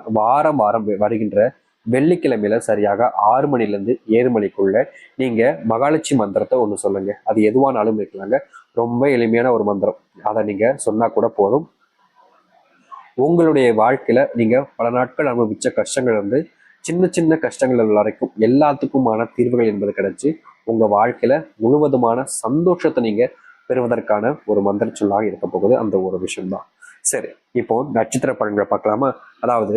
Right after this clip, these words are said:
துலாம் ராசியினுடைய நட்சத்திரங்கள் அப்படின்னு பார்த்தோம்னா சித்திரை மூன்றாம் பாதம் முதல் சுவாதி விசாகம் மூன்றாம் பாதம் முடி வரைக்கும் இருக்கு. இந்த நட்சத்திரங்க பலன்களாக சித்திரை நட்சத்திரத்துல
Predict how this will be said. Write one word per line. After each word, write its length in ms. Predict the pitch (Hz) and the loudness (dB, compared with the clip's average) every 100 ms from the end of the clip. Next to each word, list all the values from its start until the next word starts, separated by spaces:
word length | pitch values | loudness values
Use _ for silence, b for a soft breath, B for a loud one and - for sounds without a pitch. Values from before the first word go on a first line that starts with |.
| 139 _ | -4 _
துலாம் 320 | 123 135 147 | -2 0 0
ராசியினுடைய 400 | 143 135 135 117 | 0 0 0 0
நட்சத்திரங்கள் 500 | 98 - - 113 113 | -2 -4 -2 0 0
அப்படின்னு 240 | 104 104 98 | 0 -4 -2
பார்த்தோம்னா 380 | 101 101 98 117 | -2 0 0 -2
சித்திரை 400 | - 110 - 104 131 | -4 -6 -2 0 0
மூன்றாம் 380 | 127 117 117 120 | 2 0 2 0
பாதம் 240 | 107 98 95 | 0 -2 -2
முதல் 240 | 92 123 - B B | -2 -2 -4 B B
சுவாதி 440 | - 110 98 113 151 - | -4 0 0 0 -2 -8
விசாகம் 480 | - - 113 107 120 95 | -8 -6 -4 -2 -4 -2
மூன்றாம் 400 | 110 107 120 113 | 0 2 0 0
பாதம் 280 | 98 101 - | -2 -2 -2
முடி 140 | 110 | 0
வரைக்கும் 240 | 101 95 110 | 0 0 -2
இருக்கு. 200 | - - _ _ _ _ _ _ _ _ _ _ b b b | -4 -8 _ _ _ _ _ _ _ _ _ _ b b b
இந்த 280 | - 151 160 143 - 113 | -2 2 2 2 -2 -2
நட்சத்திரங்க 460 | 113 135 127 120 107 | 0 0 0 -2 -2
பலன்களாக 500 | 110 107 101 95 131 | -2 0 0 0 -4
சித்திரை 300 | - 101 131 | -4 -2 0
நட்சத்திரத்துல 520 | 110 - - 98 95 | 0 -4 -4 0 2